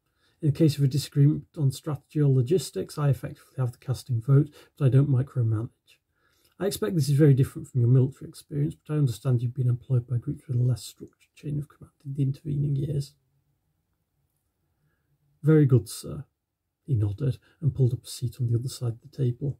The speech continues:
"Then I assume I won't need to address you by rank?"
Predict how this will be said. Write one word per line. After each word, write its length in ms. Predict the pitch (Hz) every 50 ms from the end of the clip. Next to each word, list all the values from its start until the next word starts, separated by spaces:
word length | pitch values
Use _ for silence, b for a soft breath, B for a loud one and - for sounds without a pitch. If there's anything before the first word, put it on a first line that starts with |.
| _ _ _ _ _ _ _ _ _ _ -
"Then 120 | 139 127
I 100 | 135 139
assume 280 | 139 123 - 175 170 175
I 60 | 175
won't 220 | 165 170 175 175
need 160 | 175 170 143
to 80 | - 165
address 320 | 156 147 180 143 - -
you 60 | 175 139
by 160 | 180 175 175
rank?" 520 | 165 180 190 196 202 196 - - - _